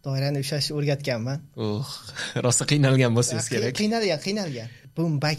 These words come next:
Speaker 1: degan soundlarni chiqarishni
Speaker 2: Mhm.
Speaker 1: o'rgatganman. Ikkita, uchta darsdan keyin fikrini bilay deb so'raganman.
Speaker 2: Aha.
Speaker 1: Hammani yiqqanman deb.
Speaker 2: Mhm.
Speaker 1: Nima deysizlar?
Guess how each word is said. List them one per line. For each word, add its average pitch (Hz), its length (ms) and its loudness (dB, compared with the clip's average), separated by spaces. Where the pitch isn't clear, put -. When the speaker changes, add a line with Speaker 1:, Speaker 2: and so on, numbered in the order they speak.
Speaker 1:
degan 139 200 -2
soundlarni 139 500 -2
chiqarishni 113 380 2
Speaker 2:
Mhm. 151 60 0
Speaker 1:
o'rgatganman. 123 580 -6
Ikkita, - 280 -4
uchta 180 260 -6
darsdan 147 420 -2
keyin 135 320 -4
fikrini 240 360 2
bilay 170 220 2
deb 202 80 -2
so'raganman. 117 520 0
Speaker 2:
Aha. 107 180 0
Speaker 1:
Hammani 208 360 2
yiqqanman 143 640 0
deb. 196 140 -4
Speaker 2:
Mhm. 110 200 -2
Speaker 1:
Nima 151 260 0
deysizlar? 165 440 0